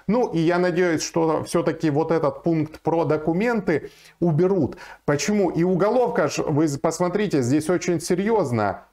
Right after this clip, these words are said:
От трёх до пяти лет или штраф получается от восьмидесяти пяти до ста семидесяти тысяч. Ну, не, не, неплохие такие наказания.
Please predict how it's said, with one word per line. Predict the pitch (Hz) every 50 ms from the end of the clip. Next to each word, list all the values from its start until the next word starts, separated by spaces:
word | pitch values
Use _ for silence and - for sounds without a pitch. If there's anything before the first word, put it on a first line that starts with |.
| _ -
От | 202 208 208 208 208 -
трёх | 208 196 226 220 208 170 170 151
до | 185 190
пяти | 185 185 190 180 185 185 - 190 185 165
лет | 156 156 190 220 247 247 240 240 - - _ _ _ _
или | 170 185 214 226 220 208 190
штраф | 180 - - - 202 220 226 226 226 -
получается | 196 180 180 170 170 - 180 170 165 165 165 165 - 165 151 - - -
от | 175 190 190 190 175
восьмидесяти | 160 180 175 175 - 180 190 208 185 160 175 165 - - 180 - - 175 160
пяти | - - 175 147 - - 208 220 226 220 196
до | 147 127 123 165 180 185 180
ста | 185 - - 185 185 180
семидесяти | - - 185 175 175 175 180 165 160 175 156 - 180 160 - - 165
тысяч. | 156 - - 202 185 165 - - 127 107 - - - - _ _ _ _ _ -
Ну, | 151 160 151
не, | 135 135 147 143 147
не, | 139 143 151 165 151 147 160 160 139 139
неплохие | 165 170 185 185 196 196 185 - - 247 220 190
такие | 190 147 - - - 131 120
наказания. | 113 120 123 120 143 135 127 120 127 110 101 98 95 98 95 98 -